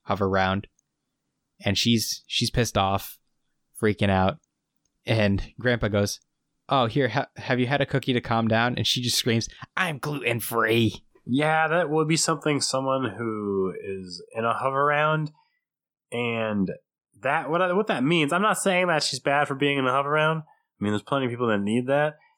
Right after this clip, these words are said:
Speaker 2: She's bad for being in a hover round and going with her husband in an ambulance to the hospital, because for her to get that hover round into the ambulance, it took extra time while her husband was dying in the ambulance.
Speaker 1: Yeah.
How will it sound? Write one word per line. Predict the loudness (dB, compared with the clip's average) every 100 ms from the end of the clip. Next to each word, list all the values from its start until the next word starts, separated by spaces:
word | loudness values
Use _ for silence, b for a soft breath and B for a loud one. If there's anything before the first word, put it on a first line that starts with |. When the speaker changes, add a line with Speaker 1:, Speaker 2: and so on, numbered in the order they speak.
| _ -12
Speaker 2:
She's | -4 -4
bad | -2 -2 2 2 0
for | -2
being | -2 0
in | 0
a |
hover | 0 -2 -2
round | 0 0 0 -6
and | -2 0 2 0
going | 0 0 0
with | 0
her | 0 0
husband | -2 0 0 0
in | -2 -2
an | 0
ambulance | 0 0 0 -2
to |
the | -4
hospital, | -2 0 0 0 0 0 0 B B
because | -4 -2 -2
for | -2
her | 0 0
to | 0
get | 0
that | 0 0
hover | -2 0
round | 2 2 0
into | -2
the | -2 0
ambulance, | 2 2 0 -2 b b
it | -4
took | -4 -4
extra | -6 -6 -8
time | -2 0 2
while | 2 2
her | 2
husband | 0 0 0 0
was | 0
dying | 2 2 2 2
in | 0 0 0
the | 2
ambulance. | 2 2 2 -2 -2
Speaker 1:
Yeah. | 2